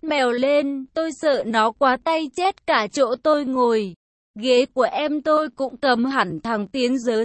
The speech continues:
sớ tới. Sau ít phút thì cô Hoa cũng phát hiện ra điều bất thường nơi bọn học trò. Cô thét lên như sấm, "Trò nào, trò nào đã bày ra việc này?" Bọn con trai câm như hến, thằng Tiến tái mét mặt:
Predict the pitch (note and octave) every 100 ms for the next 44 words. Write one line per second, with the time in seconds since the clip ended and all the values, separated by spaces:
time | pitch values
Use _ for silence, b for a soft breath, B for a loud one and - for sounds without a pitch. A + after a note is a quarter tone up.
0 | - A#3+ A3+ - C4+ B3 B3 D4 F#4 -
1 | - E4 D#4 - F#4 - - E4+ G#4 _
2 | _ D4 B3+ - D#4 D#4+ D4 E4+ E4+ E4+
3 | - C4+ B3+ B3 F#4 - D#4+ A#3 F#3+ C4
4 | D4 D4 A#3+ A#3+ C4 A3+ A#3 F4+ - D4
5 | B3+ B3 D4 D4 A#3+ C4 C4+ B3+ C4 B3
6 | - D4 B3+ A#3+ A3+ G#3+ - F4 E4 E4+
7 | G4+ - C4 C#4+ C#4+ C4+ C4+ C#4+ - C4+
8 | A#3+ A#3 C#4+ F4+ - D#4+ A3+ A3 G#3+ G#3
9 | G3 E3 - D#4+ A3+ A3 A3 G#3+ G3 G3+
10 | - B3 C4 A#3+ C4 D4+ D4+ D4 A#3 B3
11 | - A#3+ B3 A#3+ A3 F#3+ _ _ _ A3
12 | C4+ A#3 - D#4 D4+ E4 D#4 D4+ C#4+ F4
13 | E4 E4 E4+ D#4+ C#4+ B3+ B3 C#4+ F4+ -
14 | A#3 A3 G3 C4 B3 C#4 B3 B3 C#4+ F#4+
15 | - D4+ C#4+